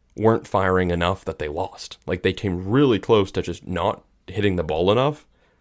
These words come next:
that they couldn't move on. Their pitching was crazy, luckily, and they got timely hits, but not a lot of bombs, not a lot of, like, like, this lineup should score ten runs. The Red Sox were scoring a bunch of runs off the Rays. Like,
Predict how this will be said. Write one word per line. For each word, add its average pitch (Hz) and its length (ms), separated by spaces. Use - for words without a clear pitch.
that 95 120
they 98 120
couldn't 101 240
move 92 200
on. 76 180
Their 76 120
pitching 107 400
was 87 140
crazy, 85 460
luckily, 85 540
and 82 400
they 95 200
got 80 320
timely 85 400
hits, 101 320
but - 320
not 104 280
a 190 60
lot 190 220
of 131 160
bombs, 113 680
not 92 180
a 107 40
lot 101 220
of, 95 180
like, 82 340
like, 107 140
this 147 240
lineup 123 500
should 104 240
score 101 200
ten 104 280
runs. 110 340
The - 120
Red 131 180
Sox 139 200
were 110 60
scoring 104 440
a - 40
bunch 113 280
of 110 80
runs 101 180
off 98 140
the 92 100
Rays. - 560
Like, 80 320